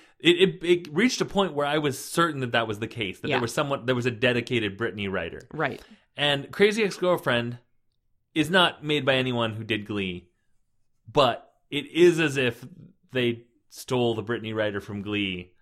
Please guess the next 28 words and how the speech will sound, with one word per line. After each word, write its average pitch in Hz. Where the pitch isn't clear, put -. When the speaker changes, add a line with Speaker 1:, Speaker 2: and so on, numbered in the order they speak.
Speaker 1:
and 107
put 113
it 98
on, 95
put 104
them 101
on 92
a 90
show 98
on 90
their 78
own. -
Like, 110
Speaker 2:
Okay. 135
Speaker 1:
there's 117
the 113
same 123
sort 123
of, 110
like, 110
"That's 175
really 175
dumb, 143
but 131
really, 196
really 143
funny." 175
Like, 139